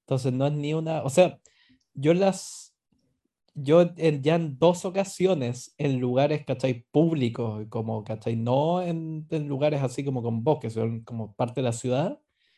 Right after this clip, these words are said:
me he cruzado zorros en Berlín,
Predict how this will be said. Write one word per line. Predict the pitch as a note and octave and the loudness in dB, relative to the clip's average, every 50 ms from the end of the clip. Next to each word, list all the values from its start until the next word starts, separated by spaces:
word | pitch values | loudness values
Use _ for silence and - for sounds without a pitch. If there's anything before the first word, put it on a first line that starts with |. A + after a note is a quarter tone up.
| _ _ _ _ _ _ _ _ _ _ _ - | _ _ _ _ _ _ _ _ _ _ _ -2
me | C#3 C3+ C#3 C#3+ | 2 4 4 4
he | C#3 | 6
cruzado | D3+ D#3 D3 D3+ E3 D#3+ E3 D3+ | 6 4 4 6 6 4 4 4
zorros | - - - E3+ D#3 B2+ A2+ G#2 G2+ - - - - _ _ _ _ _ _ _ _ | 2 4 6 6 6 6 4 0 -2 -6 -14 -18 -20 _ _ _ _ _ _ _ _
en | - B2+ A#2+ A2+ | -8 -6 -2 -2
Berlín, | A2+ A2+ A2 A2+ A2 A2 G#2+ A2+ A2+ | 0 0 0 0 -2 -4 -6 -10 -18